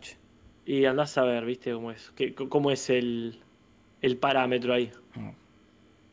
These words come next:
Speaker 2: Che, qué bronca, estoy viendo la, la imagen del animal, abro y no me deja ver la puta madre.
Speaker 1: Ya, ¿cuál te-? Es tipo un toro. Es
Speaker 2: Sí.
Speaker 1: así, un,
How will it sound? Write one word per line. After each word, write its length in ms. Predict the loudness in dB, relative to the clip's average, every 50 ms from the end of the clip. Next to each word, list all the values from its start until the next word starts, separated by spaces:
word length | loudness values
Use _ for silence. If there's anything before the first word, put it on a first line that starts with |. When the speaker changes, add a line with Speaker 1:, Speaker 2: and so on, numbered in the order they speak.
| _ _ _ _
Speaker 2:
Che, 160 | -6 -6 -2
qué 100 | 2 4
bronca, 280 | 6 6 6 4 4 0
estoy 180 | 0 2 4 6
viendo 260 | 6 6 6 6 4
la, 180 | 4 4 2 2
la 120 | 2 2
imagen 460 | 2 4 4 4 4 4 2 0 2
del 140 | 4 4 4
animal, 320 | 4 2 2 0 0 0 2
abro 300 | 2 4 6 6 6 6
y 60 | 4
no 120 | 2 2 2
me 60 | 2
deja 180 | 2 2 2
ver 240 | 4 4 4 4 2
la 180 | 2 0 -2 -2 -6 -16 -20 -12
puta 280 | _ -8 -2 0 2 4
madre. 440 | 4 6 6 6 4 4 2 0 -6 -16 -20 -20 _ _ _ -20 _ _ _ -20 _ -14 -8
Speaker 1:
Ya, 200 | -6 -4 -4 -4
¿cuál 220 | -2 -2 -4 -4 -4
te-? 160 | -8 -10 -10 -2
Es 220 | 6 6 6 6
tipo 180 | 6 4 4 6
un 320 | 6 6 4 4 4 2
toro. 580 | 8 10 12 12 12 12 10 8 6 2 -4 -10 -18 -20 -20 -20 -20 -20 -20 -20 _ _ _ _ -20 _ _ _ _ _ _ _ _ _ -20 _ -20 _ -20 _ _ 2
Es 140 | 4 6 8
Speaker 2:
Sí. 60 | 8
Speaker 1:
así, 320 | 8 8 8 8 8 8
un, 640 | 8 6 6 4 4 4 2 0 -2 -4 -8 -12 -18